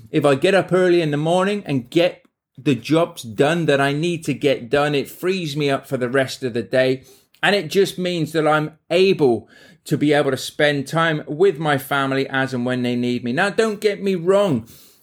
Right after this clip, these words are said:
I can tell you for a fact, my kids do not need me with them all day long.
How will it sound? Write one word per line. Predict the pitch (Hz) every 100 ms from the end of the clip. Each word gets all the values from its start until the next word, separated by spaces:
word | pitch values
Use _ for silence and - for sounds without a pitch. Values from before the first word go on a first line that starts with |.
| _
I | 190 226
can | 208 160
tell | 190 180
you | 165
for | 160 156
a | 139
fact, | - 180 143 156
my | 175 202
kids | - 214 214 - -
do | 185 175
not | 175 175 151
need | 160 175 175 170 -
me | 147 151 151 151 -
with | 135 160 160 -
them | 135 135
all | 156 165 160
day | 147 151 147 139
long. | 139 170 214 262